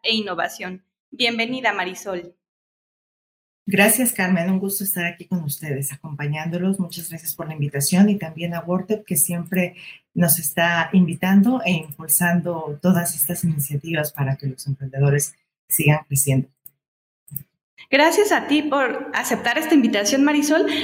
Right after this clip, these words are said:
Speaker 1: La verdad, yo me siento muy emocionada de tener esta conversación contigo en este espacio que es creado precisamente para los emprendedores.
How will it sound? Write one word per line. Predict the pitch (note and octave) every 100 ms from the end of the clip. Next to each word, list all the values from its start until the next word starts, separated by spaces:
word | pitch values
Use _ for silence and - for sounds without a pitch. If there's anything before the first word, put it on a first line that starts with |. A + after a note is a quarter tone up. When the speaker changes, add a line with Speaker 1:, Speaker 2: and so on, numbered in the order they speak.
| -
Speaker 1:
La | B3+
verdad, | B3 C#4 D#4+ F#4
yo | F#4
me | F4+ F4
siento | E4+ D#4+ E4
muy | D4+ D4+ G#4+
emocionada | A4 F4+ C#4 A3+ A3+ C4+
de | A3+
tener | G#3 G#3+
esta | B3 B3+ A3+
conversación | G3+ F#3 F#3+ F#3+ A3 A3+
contigo | A#3+ A#3 A#3 C4 C4
en | G#3+ A3+
este | C#4 D#4
espacio | - F#4+ G4+ D#4 D4+
que | A#3+ A3+
es | C4+
creado | A#3 B3+ B3 B3+ C4+
precisamente | A3 A3 A3+ A3 G#3+ A3
para | G#3+ F#3+
los | F#3 F#3+
emprendedores. | F#3+ G3 G3+ G#3+ G3